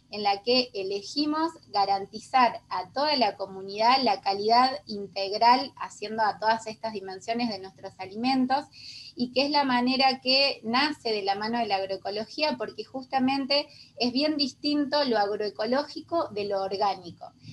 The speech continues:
Em, lo orgánico solamente, eh, lo único que hay en común es la, la ausencia de utilización de agroquímicos, pero, eh, nada más,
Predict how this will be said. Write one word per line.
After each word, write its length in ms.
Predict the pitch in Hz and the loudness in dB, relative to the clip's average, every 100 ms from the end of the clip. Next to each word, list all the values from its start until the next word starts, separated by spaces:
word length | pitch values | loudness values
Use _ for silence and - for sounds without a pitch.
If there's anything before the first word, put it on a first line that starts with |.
| - - - - | -18 -20 -14 0
Em, 680 | 220 220 220 220 220 214 - _ _ _ _ _ 233 | 4 4 4 2 -2 -4 -8 _ _ _ _ _ 2
lo 140 | 220 | 4
orgánico 680 | 226 233 262 294 285 277 254 | 4 4 4 2 2 0 0
solamente, 1200 | - 262 262 262 269 269 269 277 262 220 208 196 | -2 0 2 2 0 -2 2 2 2 0 -2 -2
eh, 60 | - 202 | -4 -2
lo 180 | 202 | 0
único 380 | 233 285 285 226 | 2 2 2 2
que 80 | 233 | 4
hay 120 | 247 | 4
en 120 | 254 240 | 4 2
común 300 | 214 254 262 | -2 -2 0
es 120 | 254 | 0
la, 300 | 202 190 185 | 2 0 0
la 120 | 190 | 0
ausencia 580 | 190 - 247 262 247 240 | -2 -2 -2 0 0 0
de 80 | 202 | 0
utilización 600 | 196 196 196 196 220 233 | -4 -8 -8 -6 -4 0
de 60 | |
agroquímicos, 800 | 214 196 - 226 254 254 - 294 - - - - - | 0 -2 -6 0 0 0 -2 -2 -4 -8 -8 -10 0
pero, 460 | 254 247 285 294 - | 2 4 4 4 2
eh, 400 | 220 202 196 190 208 | -2 -2 -2 -2 -4
nada 360 | 214 233 220 | 0 2 2
más, 340 | 214 220 262 | 2 0 0